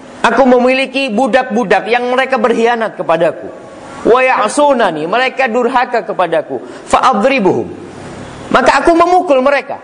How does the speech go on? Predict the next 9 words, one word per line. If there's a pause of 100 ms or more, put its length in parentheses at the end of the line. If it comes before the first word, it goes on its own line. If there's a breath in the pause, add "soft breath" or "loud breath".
(960)
Gimana
hukumnya? (840)
Apa
kata
Rasul
sallallahu
alaihi
wasallam? (960)
"Kalau